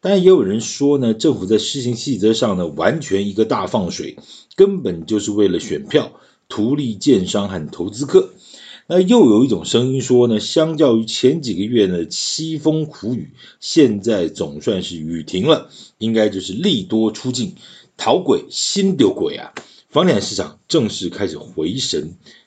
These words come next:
究竟房地产市场到底是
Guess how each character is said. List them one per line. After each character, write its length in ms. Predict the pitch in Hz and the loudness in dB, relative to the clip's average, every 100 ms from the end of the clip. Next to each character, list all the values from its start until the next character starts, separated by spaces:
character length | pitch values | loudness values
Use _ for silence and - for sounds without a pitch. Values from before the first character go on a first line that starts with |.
| _ | _
究 320 | - 254 170 | 2 4 4
竟 340 | 123 143 98 - _ | 2 0 0 -2 _
房 260 | - 98 127 | -6 -2 -2
地 80 | 101 | -2
产 140 | 80 | -6
市 120 | 92 | -6
场 220 | 85 73 _ _ _ _ | -10 -12 _ _ _ _
到 160 | 127 101 | 2 2
底 140 | 80 | 0
是 400 | 78 - 87 78 | -8 -6 -6 -6